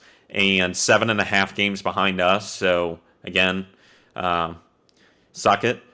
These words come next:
They're seven and three in their last ten, and they've won four in a row, though. So they're starting to piece it together, and they need to rip off a bunch of wins here. Um, we contributed to part of that,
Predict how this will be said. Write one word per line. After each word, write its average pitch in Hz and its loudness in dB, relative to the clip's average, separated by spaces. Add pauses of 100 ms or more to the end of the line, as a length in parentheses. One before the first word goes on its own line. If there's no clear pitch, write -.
(100)
They're 120 6
seven 170 4
and 143 2
three 147 2
in 143 0
their 117 2
last 113 2
ten, 131 0
and 101 -2
they've 120 6
won 160 4
four 127 4
in 117 4
a 104 2
row, 104 6
though. 87 -2
So 92 2
they're 98 4
starting 123 2
to 117 -2
piece 135 -8
it 131 -2
together, 113 2
and 95 -2
they 95 2
need 107 -4
to 113 0
rip 110 0
off 117 4
a 98 -2
bunch 98 -4
of 95 -4
wins 98 -4
here. 85 -8 (420)
Um, 87 2
we 117 2
contributed 135 2
to 95 -10
part 123 4
of 92 0
that, 92 -2